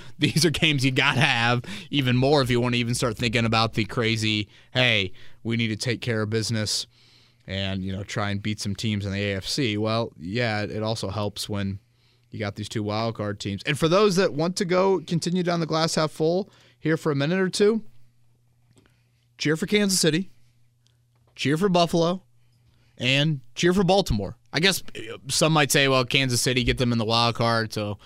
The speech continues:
you know, it could potentially be a head-to-head." Again, uh, ties, kind of throw that out the window. But you just want those teams to beat everybody and run away with the division,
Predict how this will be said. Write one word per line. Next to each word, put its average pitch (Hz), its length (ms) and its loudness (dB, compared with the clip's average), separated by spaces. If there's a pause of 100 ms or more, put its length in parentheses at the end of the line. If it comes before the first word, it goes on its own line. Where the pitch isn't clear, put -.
(500)
you 95 180 -6
know, 104 80 0
it 104 60 -4
could 98 100 -6
potentially 113 320 -2
be 107 120 2
a 104 60 0
head-to-head." 110 760 0
Again, 101 500 0 (180)
uh, 92 60 -10 (260)
ties, 104 720 0 (540)
kind 101 160 -6
of 95 60 -8
throw 113 140 -2
that 101 140 0
out 101 120 -2
the 98 80 -4
window. 98 400 -2 (380)
But 135 120 0
you 185 140 4
just 175 120 4
want 180 140 4
those 170 160 4
teams 156 240 4
to - 80 0
beat 156 260 2
everybody 180 460 6
and 131 180 2
run 156 140 4
away 156 200 6
with 135 120 2
the 135 80 4
division, 123 600 2